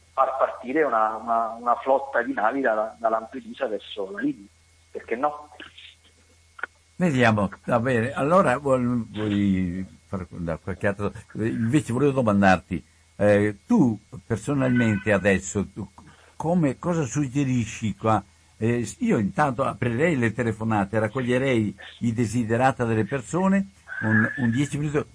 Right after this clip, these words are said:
Speaker 2: Ti posso chiamarti fra un quarto d'ora?
Speaker 1: Sì, sì, certamente, tra, tra un quarto d'ora ancora sì.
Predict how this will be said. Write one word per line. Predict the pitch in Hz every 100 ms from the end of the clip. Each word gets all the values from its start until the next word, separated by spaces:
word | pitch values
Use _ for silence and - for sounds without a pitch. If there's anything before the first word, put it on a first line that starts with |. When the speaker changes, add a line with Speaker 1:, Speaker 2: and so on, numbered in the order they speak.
| -
Speaker 2:
Ti | -
posso | - 196 190
chiamarti | 160 190 170 180 160 113
fra | 107 117
un | 107
quarto | 98 113 98
d'ora? | 90 90 76 _ _ _ - _ _ _ _ _ _ _ _ - - _ _ _ _ - -
Speaker 1:
Sì, | 311 285
sì, | - -
certamente, | 156 - 262 - - 104
tra, | 139 147 147
tra | 147
un | 151
quarto | 135 170 175 175
d'ora | 190 233 190 170 160 156 151 147 143 143 - 147
ancora | 131 170 143
sì. | -